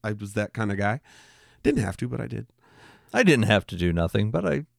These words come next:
Speaker 2: I did.
Speaker 1: Yeah, I mean, I'm the type of person where I can't just fucking sit there and do shit all day. Anyway, um, but no, <laughs> that first tunnel reveal really got me. And then, did you think it was creepy,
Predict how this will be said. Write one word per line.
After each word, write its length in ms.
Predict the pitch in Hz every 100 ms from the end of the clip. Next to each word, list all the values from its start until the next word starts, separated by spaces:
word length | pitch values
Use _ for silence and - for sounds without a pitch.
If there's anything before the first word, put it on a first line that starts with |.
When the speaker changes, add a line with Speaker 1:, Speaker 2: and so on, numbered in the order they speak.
| -
Speaker 2:
I 160 | 233 226
did. 300 | 240 - 110
Speaker 1:
Yeah, 220 | - 440 208
I 40 |
mean, 160 | 180 175
I'm 120 | 180
the 60 | 180
type 160 | 226
of 60 | 180
person 200 | 180 175
where 80 | 156
I 40 |
can't 320 | - 196 170
just 360 | 120 110 151 -
fucking 400 | - 160 147 135
sit 280 | - 139 135
there 140 | 131
and 100 | 123
do 140 | 110 117
shit 400 | - - 139 -
all 180 | 107 107
day. 220 | 104 92 - - -
Anyway, 360 | 147 127 95 - - - - -
um, 500 | 120 123 110 101 104 - - -
but 120 | - 214
no, 300 | 262 175 104
<laughs> 40 |
that 220 | 147 165
first 360 | - 196 233 -
tunnel 320 | - 147 165
reveal 480 | 202 208 220 233 233 _ _ _ -
really 320 | 127 202 262
got 300 | 139 127 202
me. 240 | 240 302 285 _ _ _ _ _ - -
And 160 | 185
then, 300 | 214 208 190 - _ _ _ -
did 160 | 165
you 120 | 160 320
think 260 | - 262
it 80 | 392
was 120 | 196
creepy, 560 | - - 156 208 285 294